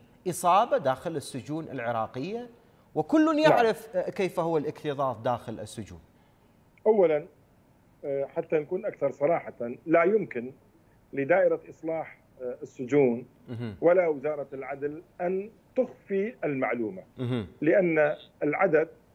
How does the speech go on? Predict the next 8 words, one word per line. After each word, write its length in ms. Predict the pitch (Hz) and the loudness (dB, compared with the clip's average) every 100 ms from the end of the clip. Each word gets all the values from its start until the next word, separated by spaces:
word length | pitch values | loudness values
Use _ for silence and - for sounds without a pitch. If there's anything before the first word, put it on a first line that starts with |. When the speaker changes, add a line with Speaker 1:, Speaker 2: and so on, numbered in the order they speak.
| _ _ 151 | _ _ 0
Speaker 2:
مرتبط 520 | 208 208 160 151 170 | 0 4 2 2 0
مع 260 | 170 160 | -2 2
وزارة 440 | 143 123 151 190 - | 0 4 6 6 4
الصحة، 560 | 156 - 151 - 120 - _ _ _ 135 | -4 -4 -6 -4 -6 -8 _ _ _ -6
وأي 480 | 539 - 277 220 - | -4 2 2 2 0
حالة 400 | 185 202 180 139 | 2 4 4 0
وفاة، 480 | 131 123 - 165 151 - _ _ _ _ _ - | -4 -4 0 2 0 -4 _ _ _ _ _ -8
آه، 180 | 131 | -4